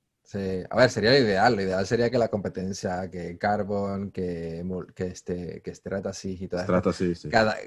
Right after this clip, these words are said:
Speaker 1: cada uno tirara con una universidad distinta y se formara ahí como incluso un challenge entre universidades. Eso sería brutal.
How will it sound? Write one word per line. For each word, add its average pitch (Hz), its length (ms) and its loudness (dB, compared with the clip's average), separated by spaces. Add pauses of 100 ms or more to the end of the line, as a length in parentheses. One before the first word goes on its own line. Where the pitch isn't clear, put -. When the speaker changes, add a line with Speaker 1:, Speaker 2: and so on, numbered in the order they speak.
(140)
Speaker 1:
cada 104 300 8
uno 113 240 2
tirara 113 420 2
con 107 140 -2
una 110 140 0
universidad 107 500 -2
distinta 117 760 -2
y 107 60 -2
se 107 140 -4
formara 104 420 0
ahí 107 240 0
como 104 400 -2
incluso 101 420 -6
un 104 220 -2
challenge 104 560 0
entre 95 220 -6
universidades. - 420 -8
Eso 98 80 -6
sería 104 240 0
brutal. 92 440 -4